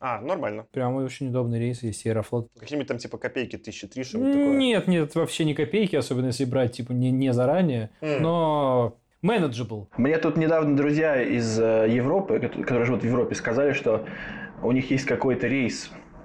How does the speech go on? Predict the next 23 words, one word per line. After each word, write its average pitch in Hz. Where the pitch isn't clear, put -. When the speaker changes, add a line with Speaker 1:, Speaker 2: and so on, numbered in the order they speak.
Speaker 3:
ну, 123
щас -
условно, 113
из 113
Дублина 104
в 98
Барселону 170
за 120
восемь 127
евро. 101
Да 127
я 135
по 143
такой, 139
типа, -
в -
смысле, 107
что, -
что? -
Восемьдесят, 202
может 113
быть? -
Ну, 110